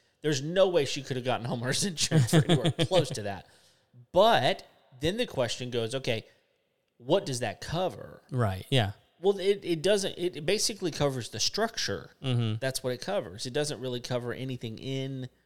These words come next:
Speaker 1: the dwelling.
Speaker 2: Oh, none of her possessions? Noth-,
Speaker 1: No.
Speaker 2: Really?
Speaker 1: Yeah, I, not from what we could tell. And, I mean, and again, for a hundred fifty bucks, and what is it gonna actually cover? It's, it's mainly structural.
Speaker 2: Uh-huh.
Speaker 1: So what do you do?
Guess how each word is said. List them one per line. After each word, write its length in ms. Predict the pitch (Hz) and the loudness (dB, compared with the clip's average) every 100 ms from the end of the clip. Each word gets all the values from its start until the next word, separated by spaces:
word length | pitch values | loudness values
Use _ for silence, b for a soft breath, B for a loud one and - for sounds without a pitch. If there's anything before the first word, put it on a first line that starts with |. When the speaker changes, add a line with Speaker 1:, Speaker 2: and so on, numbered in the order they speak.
| _ - | _ -12
Speaker 1:
the 100 | 107 | -8
dwelling. 500 | 104 92 92 95 120 | -8 -8 -8 -2 0
Speaker 2:
Oh, 40 | |
none 200 | 120 123 | 2 2
of 60 | 117 | 2
her 100 | 117 | 0
possessions? 680 | 113 113 107 - 110 110 135 | 0 0 -2 -2 -4 -4 -2
Noth-, 420 | 208 160 92 73 | 0 0 -2 -4
Speaker 1:
No. 40 | |
Speaker 2:
Really? 420 | 139 226 101 98 - | -2 0 0 -4 -10
Speaker 1:
Yeah, 260 | 170 185 135 | -4 -2 0
I, 40 | |
not 300 | 131 170 185 - - - - | 0 0 0 -6 -20 -8 -4
from 160 | 208 | 6
what 180 | 220 214 | 6 6
we 100 | 226 | 2
could 220 | 196 135 | -2 -4
tell. 320 | - 117 113 | -2 -2 -2
And, 340 | 139 117 127 127 - 156 | -4 -8 -12 -14 -12 -10
I 60 | |
mean, 300 | 156 143 131 | -6 -6 -8
and 140 | - 147 | -8 -8
again, 300 | 160 202 117 | -2 -2 -2
for 120 | 131 | -4
a 40 | 131 | -4
hundred 200 | 196 - | -4 -8
fifty 180 | 147 117 - | -10 -12 -6
bucks, 440 | 131 165 113 - | -2 -2 -2 -6
and 140 | 104 | -6
what 100 | 120 | -6
is 120 | 151 147 | -6 -6
it 80 | |
gonna 140 | 131 110 | -8 -6
actually 300 | 113 - 95 | -6 -8 -10
cover? 380 | - 151 139 101 | -8 -8 -6 -8
It's, 160 | 101 - B _ - | -10 -18 B _ -14
it's 160 | - | -8
mainly 200 | 240 214 127 | -6 -4 -2
structural. 720 | - 185 185 - 64 - - | -2 -2 -4 -6 -8 -10 -6
Speaker 2:
Uh-huh. 280 | 135 123 107 107 _ | 0 2 2 -2 _
Speaker 1:
So 500 | - - 294 131 180 - _ - | -2 4 6 6 2 -4 _ -6
what 140 | 127 | -4
do 40 | 180 | -2
you 80 | 208 | -4
do? 340 | 294 190 | -4 -4